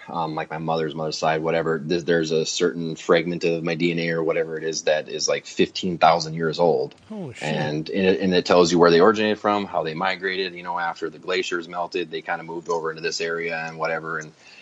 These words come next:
Speaker 1: it's actually rare to find that, uh, particular thing outside of Europe.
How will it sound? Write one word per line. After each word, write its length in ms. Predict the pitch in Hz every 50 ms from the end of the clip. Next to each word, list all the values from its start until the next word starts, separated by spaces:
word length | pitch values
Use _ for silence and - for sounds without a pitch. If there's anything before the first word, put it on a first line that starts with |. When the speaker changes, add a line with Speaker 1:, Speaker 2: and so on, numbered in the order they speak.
| - _
Speaker 1:
it's 200 | 82 85 80 104
actually 260 | - - - 90 85
rare 380 | 80 78 92 98 92 85 82 82
to 160 | - 87 80
find 640 | - - - 98 95 92 87 82 82 78 76 73 76
that, 420 | 87 85 82 - 82 - - - _ _ _ -
uh, 140 | - 82
particular 760 | 80 - - - - 92 82 - 90 82 82 82 80 80 80 - _ _ _ _ _ _ _ _
thing 280 | - 95 90 85 85 85
outside 400 | - 92 90 - - - 87 80
of 100 | 78 71
Europe. 340 | 73 82 82 67 - - -